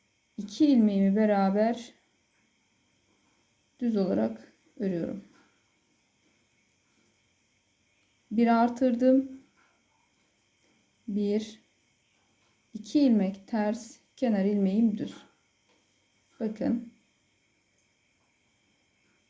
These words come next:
Şimdi modelimin arka yüzündeyim. Kenar ilmeğimi örmeden aldım.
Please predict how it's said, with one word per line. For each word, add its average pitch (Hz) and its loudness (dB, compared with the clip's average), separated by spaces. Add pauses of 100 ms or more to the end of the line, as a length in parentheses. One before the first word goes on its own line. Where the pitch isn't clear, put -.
(140)
Şimdi 330 4
modelimin 262 6
arka 214 -2
yüzündeyim. 196 -4 (1120)
Kenar 247 2
ilmeğimi 214 4
örmeden 196 0
aldım. 233 -2